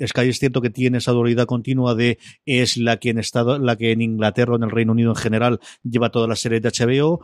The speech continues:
con lo cual de muchas de sus series nosotros pensamos que son de H B O, y es así en algunos de los casos, pero en otros son coproducciones, como alguno de los que tendré y alguno de los que comentaremos que ha tenido. Yo tengo un par de,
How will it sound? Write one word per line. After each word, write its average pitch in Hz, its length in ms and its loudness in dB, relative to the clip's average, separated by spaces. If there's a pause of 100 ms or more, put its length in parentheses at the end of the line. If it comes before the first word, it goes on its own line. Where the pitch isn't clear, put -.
(200)
con 117 100 -2
lo 107 80 0
cual 117 160 0
de 113 80 2
muchas 120 320 -4
de 110 60 0
sus 113 160 -4
series 117 200 -2
nosotros 113 380 -6
pensamos 113 320 -2
que 120 100 -6
son 117 140 -6
de 113 80 -2
H 117 180 0
B 120 120 4
O, 165 140 2 (200)
y 101 200 -2
es 95 100 -2
así 160 340 0
en 104 120 -2
algunos 104 240 0
de 107 40 2
los 104 140 2
casos, 135 320 0 (240)
pero 107 140 2
en 104 60 2
otros 107 180 -2
son 117 120 -4
coproducciones, 110 720 0
como 104 160 -2
alguno 101 280 -2
de 104 40 0
los 101 140 -4
que 104 180 0 (300)
tendré 104 320 4
y 107 60 4
alguno 98 200 2
de - 40 2
los 92 80 -6
que 95 100 -6
comentaremos 95 580 -2 (420)
que 117 120 2
ha 104 60 0
tenido. 101 280 2
Yo 92 140 -4
tengo 95 140 -2
un 90 60 -4
par 87 140 -4
de, 90 220 -4